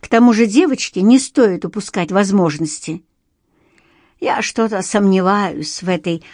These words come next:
"возможности", в кавычках, вздохнула тетя Элизабет. "Если даже у нее и есть какие-то сбережения,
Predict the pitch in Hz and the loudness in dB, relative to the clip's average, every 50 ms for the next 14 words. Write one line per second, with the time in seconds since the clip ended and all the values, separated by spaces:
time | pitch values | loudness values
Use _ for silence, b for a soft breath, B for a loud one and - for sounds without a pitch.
0 | B B 175 196 180 190 165 180 196 190 190 180 156 139 139 - - - 156 - | B B 0 0 2 2 2 2 4 4 4 4 2 2 -2 -6 -10 -10 -10 -10
1 | - - - - 185 170 - _ - 180 175 175 175 - - - 190 180 - - | -12 -12 -12 -10 -10 -10 -10 _ -10 -8 -8 -8 -8 -10 -8 -8 -10 -10 -8 -8
2 | 190 170 165 175 185 175 - - 240 277 277 247 240 240 - 185 196 196 - 190 | -8 -8 -2 -2 -2 -2 0 2 4 4 4 4 0 -2 -4 -4 -6 -4 -6 -12
3 | - - 175 165 170 165 160 170 156 156 151 151 151 - _ _ _ _ _ _ | -10 -6 -6 -6 -6 -6 -6 -6 -6 -6 -8 -10 -12 -16 _ _ _ _ _ _
4 | _ _ _ _ B B B B B B B B B - 147 185 202 - - 208 | _ _ _ _ B B B B B B B B B -2 0 0 0 0 -2 -4
5 | 190 185 196 208 208 196 202 185 - 196 180 180 185 202 208 208 196 190 180 196 | -2 0 0 0 0 -2 -4 -4 -2 0 0 2 4 4 4 4 4 2 0 0
6 | 277 330 302 302 - - - - _ _ _ _ _ - 175 - - 165 143 151 | 0 0 0 -2 -6 -14 -20 -20 _ _ _ _ _ -8 -8 -6 -4 -6 -4 -4
7 | 180 165 151 160 185 185 214 233 226 233 214 156 135 127 120 - - | -4 -6 -4 -4 -2 -2 -2 -2 -2 -2 -4 -4 -4 -6 -8 -12 -16